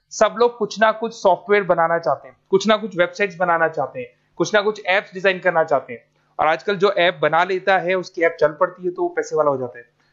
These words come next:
आपने देख लिया होगा, Uber है, Ola है, ये भी एप्लीकेशन बेस्ड concept है। अब देखिए, इसमें, अ, कंप्यूटर science में क्या है?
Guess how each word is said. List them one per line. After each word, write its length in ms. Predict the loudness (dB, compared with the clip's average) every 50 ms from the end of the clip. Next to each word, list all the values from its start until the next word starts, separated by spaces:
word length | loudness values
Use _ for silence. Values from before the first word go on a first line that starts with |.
| _ _ -4 -4
आपने 160 | -4 -4 -4
देख 200 | -4 -4 -4 0
लिया 140 | 2 4 4
होगा, 340 | 4 2 -2 -6 -8 -6
Uber 320 | -8 -2 0 2 2 2 0
है, 260 | -2 0 0 0 0
Ola 320 | 0 -2 0 2 2 0 0 -2
है, 100 | -6 -6
ये 120 | -6 -6
भी 140 | -4 -2 -2
एप्लीकेशन 440 | -2 -4 -6 -8 -8 -8 -8 -10 -8
बेस्ड 540 | -8 -8 -10 -10 -14 -20 _ _ _ _ -4
concept 400 | -4 -4 -2 -4 -10 -6 -4 -6
है। 140 | -6 -6 -10 -20 _ _ _ -4 -4
अब 80 | 0 2
देखिए, 220 | 2 2 2 -2
इसमें, 180 | 0 0 -2 -2
अ, 140 | -4 -8 -2 0
कंप्यूटर 580 | 2 4 4 2 2 0 -2 0 0 0 -2 0
science 300 | 0 0 0 0 -2 -6
में 100 | -4 0
क्या 160 | 2 2 2
है? 260 | 2 -2 -8 -8